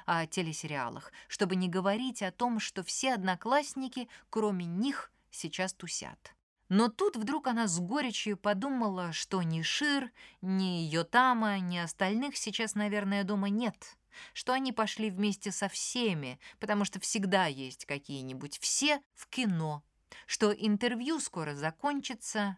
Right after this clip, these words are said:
она пойдёт домой, смоет макияж, снова станет прыщавой. А поскольку гримёрши рядом не было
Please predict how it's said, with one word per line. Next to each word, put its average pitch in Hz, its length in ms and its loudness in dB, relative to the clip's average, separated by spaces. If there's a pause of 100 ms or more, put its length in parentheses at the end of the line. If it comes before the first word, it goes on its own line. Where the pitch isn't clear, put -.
она 214 240 4
пойдёт 165 400 -2
домой, 208 420 2
смоет 208 800 2
макияж, 233 680 2 (340)
снова 214 440 2
станет 165 540 -4
прыщавой. - 680 -8 (180)
А - 100 4
поскольку 220 420 2
гримёрши 240 720 0
рядом 196 300 2
не 330 260 0
было 156 340 -2